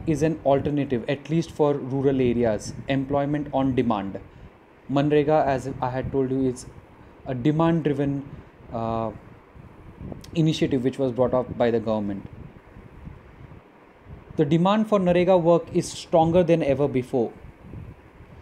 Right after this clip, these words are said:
Most would prefer to do some work and earn a little rather than sit idle. John Dress tells about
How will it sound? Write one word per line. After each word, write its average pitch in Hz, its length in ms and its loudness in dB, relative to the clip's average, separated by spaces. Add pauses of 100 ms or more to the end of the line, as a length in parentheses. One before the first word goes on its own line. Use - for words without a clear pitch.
(1200)
Most 180 340 2
would 180 220 2
prefer 160 540 4 (220)
to 165 80 2
do 151 220 0
some 151 260 0
work 143 260 2
and 139 300 -2
earn 143 200 4
a 131 60 0
little 117 320 -2 (100)
rather 117 260 -2
than 123 180 -2
sit 117 200 -8
idle. 107 380 -2 (2750)
John 165 260 4
Dress 160 260 4
tells 160 340 2
about 143 340 4